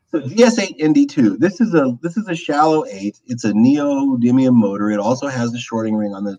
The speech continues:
on the top <clears throat> piece. Um, also has a flat spider. Um, um, this is a eight inch woofer with a mounting depth that's just under three inches.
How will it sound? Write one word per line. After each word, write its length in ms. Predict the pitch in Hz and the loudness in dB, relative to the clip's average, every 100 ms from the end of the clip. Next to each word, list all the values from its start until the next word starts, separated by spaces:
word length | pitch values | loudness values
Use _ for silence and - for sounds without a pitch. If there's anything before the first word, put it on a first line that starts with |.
| - | -10
on 120 | 110 104 | -8 -6
the 60 | |
top 300 | 101 110 104 - | -6 -8 -8 -12
<clears throat> 680 | - 185 139 - 107 - 90 | -8 -8 -8 -6 -6 -8 -12
piece. 240 | 90 - _ _ _ _ _ - | -14 -14 _ _ _ _ _ -4
Um, 520 | 104 104 92 90 101 _ | 0 2 2 -2 -12 _
also 280 | 110 139 143 | 0 0 0
has 240 | 147 131 120 | -2 0 0
a 80 | |
flat 300 | 113 113 104 | 0 -2 -2
spider. 480 | 107 95 87 87 95 _ _ _ _ _ | -4 -10 -8 -10 -14 _ _ _ _ _
Um, 560 | 101 101 90 85 85 82 _ _ _ _ _ _ _ - | -4 -4 -4 -8 -12 -16 _ _ _ _ _ _ _ -8
um, 580 | 101 95 90 92 87 - | -4 -4 -6 -12 -14 -2
this 180 | 127 135 | 0 2
is 140 | 156 | 4
a 340 | 127 104 98 98 _ _ _ _ _ - | 6 6 4 -4 _ _ _ _ _ 0
eight 200 | 143 175 | 4 4
inch 180 | 170 170 | 4 2
woofer 500 | 127 127 117 113 117 | 0 2 4 4 0
with 260 | 110 113 | -2 -2
a 60 | 107 | -2
mounting 420 | 107 120 139 135 | 0 2 2 2
depth 280 | 113 113 110 | 2 2 -2
that's 200 | 101 - | -10 -10
just 680 | 110 117 127 160 147 151 - - | -10 -8 -2 0 0 -2 -10 -2
under 280 | 120 113 | 2 2
three 380 | 110 113 113 110 | 0 -4 -2 -2
inches. 500 | 98 95 90 90 - | -2 -6 -12 -14 -18